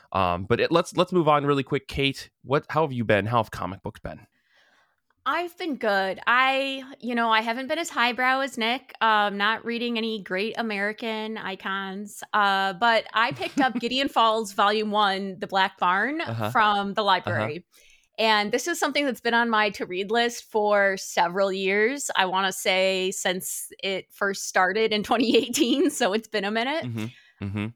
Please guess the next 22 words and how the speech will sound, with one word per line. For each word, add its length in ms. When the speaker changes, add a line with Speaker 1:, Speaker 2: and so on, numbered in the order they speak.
Speaker 2:
And 560
this 180
is 200
the 100
book 260
by 240
Jeff 300
Lemire, 760
Andrea 340
Sorrentino, 1000
and 200
Dave 180
Stewart. 540
And 500
the 580
volume 360
one 160
is 100
the 80
first 240
six 220
issues. 520